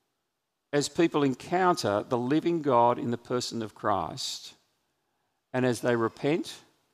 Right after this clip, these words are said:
and as they believe this good news for themselves, they are transformed. And it changes everything. And we come to the second half of the introduction to Mark's Gospel today,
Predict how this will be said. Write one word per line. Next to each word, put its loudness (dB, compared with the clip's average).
and -2
as -2
they 2
believe 0
this -4
good -10
news 0
for -18
themselves, -4
they -2
are -2
transformed. -10
And -10
it -14
changes -6
everything. -8
And -2
we 4
come 2
to 2
the 2
second 0
half 2
of -4
the 0
introduction 0
to -2
Mark's -2
Gospel -6
today, -4